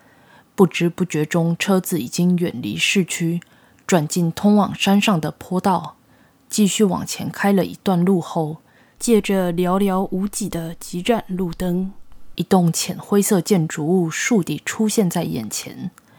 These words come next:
车子在入口大门附近停下，看来这里就是我们此行的目的地了。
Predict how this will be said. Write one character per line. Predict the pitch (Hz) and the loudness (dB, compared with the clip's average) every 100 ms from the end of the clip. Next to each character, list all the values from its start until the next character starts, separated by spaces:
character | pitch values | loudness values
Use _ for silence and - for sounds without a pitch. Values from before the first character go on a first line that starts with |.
| - - _ | -20 -20 _
车 | - 175 | 0 2
子 | 170 165 | 2 0
在 | 156 190 | 0 0
入 | 180 208 | 4 2
口 | - - - | 0 -10 -4
大 | 190 | -2
门 | 165 - 170 | -2 -4 -4
附 | - 185 | -2 -2
近 | 185 165 | -2 -4
停 | - 123 | -6 -8
下， | - 170 160 - _ _ - _ _ | -4 -4 -4 -8 _ _ -20 _ _
看 | - 185 | -2 2
来 | 156 151 | 2 -2
这 | 156 214 | -2 2
里 | 180 160 | 2 0
就 | - 185 | -2 0
是 | - | 2
我 | 180 | 0
们 | - 151 156 | -2 -6 -6
此 | - - | -4 -4
行 | 117 - | -4 -6
的 | 151 160 | -6 0
目 | 185 214 | 4 4
的 | 170 185 | 4 0
地 | 160 196 151 | 0 0 0
了。 | 156 160 | -6 -14